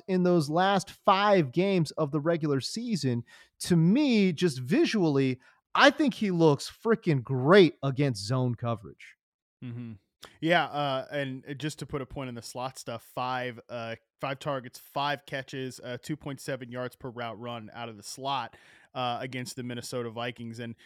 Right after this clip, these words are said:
Speaker 2: he only was in the slot, you know, for, it wasn't like a full, he wasn't the full-time slot player, but it was when they
Speaker 1: No.
Speaker 2: got him in there, they were looking for him, you know? And I think that's really, uh,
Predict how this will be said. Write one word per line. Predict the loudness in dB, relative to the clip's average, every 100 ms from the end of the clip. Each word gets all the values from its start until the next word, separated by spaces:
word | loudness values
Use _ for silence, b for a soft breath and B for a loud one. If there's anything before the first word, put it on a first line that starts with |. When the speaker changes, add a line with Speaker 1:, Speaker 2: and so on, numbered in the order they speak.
| b _
Speaker 2:
he | 0
only | 2 2
was | 0 -4 -8 -18 -20 _
in | -8
the | -8
slot, | -10 -8 -4 -4 -6
you | -10
know, | -10
for, | -10 -10 -10 -10 -12 -18 -20
it |
wasn't | -14 -6 -6 -6
like | -10 -14
a |
full, | -12 -10 -2
he |
wasn't | 2 2 0
the | -6
full-time | -6 -6 -6 -8
slot | -8 -6 -6 -6
player, | -2 -2 -2
but | -6 -6
it |
was | -6 -8
when | -4 2 6
they | 6 6
Speaker 1:
No. |
Speaker 2:
got | 2 0
him | 0
in | -2 -4
there, | -6 -8
they | -2 0 0
were | 0 -2
looking | -2 -2 -10
for | -12 -16 -14
him, | -12
you | -8
know? | -6 -4
And | -4 -4
I | -4
think | -4 -4
that's | -4 -6 -6
really, | -4 -2 -2 -4
uh, | -6